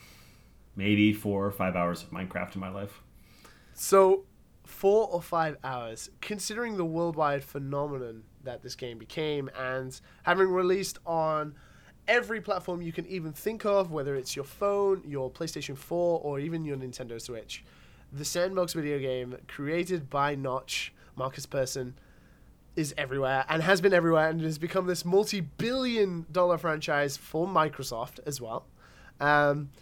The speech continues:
Speaker 2: it's Minecraft. So you've played four or five hours, Ryan. Did you enjoy those four or five hours?
Speaker 1: I did, and it was one of those things where I felt like, you know what, when I get some time on my hands, this is something I really like to dig into.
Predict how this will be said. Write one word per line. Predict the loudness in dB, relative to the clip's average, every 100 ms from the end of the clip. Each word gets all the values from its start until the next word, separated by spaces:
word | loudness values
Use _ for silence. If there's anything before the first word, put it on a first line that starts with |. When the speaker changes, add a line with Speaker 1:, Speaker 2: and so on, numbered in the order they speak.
| -20 -20 -20 -20 -20 -20 -10
Speaker 2:
it's | -6 4
Minecraft. | 4 6 4 0 0 -8 -16 -20 -20 -20 -20 -20 -20 -20 -20 -20 -18 -2
So | 2
you've | 4 4 4
played | 8 8
four | 8 10 10
or |
five | 10 8 10
hours, | 8 6
Ryan. | 4 2 2 -4 -8 -20 -20 -20 -20 -20 -20 -10
Did | 2 4
you | 6
enjoy | 4 4 2 8 8
those | 10 6
four | 4 4
or | 4
five | 4 4 6
hours? | 8 6 4 -2 -6 -16 -20 -20 -14 0
Speaker 1:
I | 2
did, | 4 4
and | 4
it | 2
was | 0 -4 -10 -6
one | 0 2
of | 2
those | 0 2
things | 0 2
where | 2
I | 0
felt | 0 0 0
like, | -4 -4 -6
you | -2
know |
what, | 2 0 0 -16 -20 -14
when | -4 -2
I | 0
get | -2
some | -4 -4
time | -2 -2 -2
on | 0
my | 2
hands, | 2 0 0
this | -4
is |
something | -4 -2
I | 0
really | 0 0
like | -4
to | -4
dig | -2 0
into. | 0 0 -6 -6